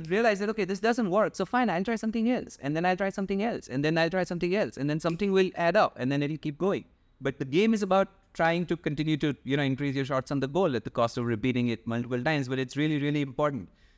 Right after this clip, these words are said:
Coming back to your point, right, about, uh, how do you define the role of marketing in, in any product journey, right? Marketing is, is a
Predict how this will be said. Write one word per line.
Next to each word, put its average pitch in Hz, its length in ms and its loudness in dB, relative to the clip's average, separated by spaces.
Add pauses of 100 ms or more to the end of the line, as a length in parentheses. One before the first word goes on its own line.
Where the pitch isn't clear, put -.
(140)
Coming 247 220 4
back 240 180 4
to 233 40 -2
your 214 160 2
point, 165 320 0
right, 147 280 -2
about, 151 640 -2
uh, 117 380 2 (1000)
how 202 260 4
do 262 80 2
you 262 320 2 (420)
define 190 360 2
the 180 100 4
role 143 180 0
of 135 120 -4
marketing 101 560 -4 (160)
in, 110 340 2
in 113 180 4
any 104 420 2 (340)
product 101 340 2
journey, 90 420 0
right? 156 220 -6 (640)
Marketing 247 580 2
is, 190 380 -2 (220)
is 151 440 -4 (300)
a 143 340 0